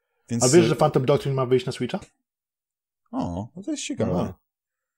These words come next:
Speaker 1: Znaczy, ja, ja, akurat, y, to jest taka gra, gdzie, gdzie akurat wygodniej się gra na, na myszce,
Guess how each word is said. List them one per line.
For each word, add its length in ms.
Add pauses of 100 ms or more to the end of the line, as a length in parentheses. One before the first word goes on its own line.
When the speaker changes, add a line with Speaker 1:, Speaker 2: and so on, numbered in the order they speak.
(420)
Speaker 1:
Znaczy, 240
ja, 120
ja, 340
akurat, 300
y, 680
to 100
jest 100
taka 180
gra, 160
gdzie, 280
gdzie 240
akurat 240
wygodniej 360
się 140
gra 160
na, 240
na 240
myszce, 680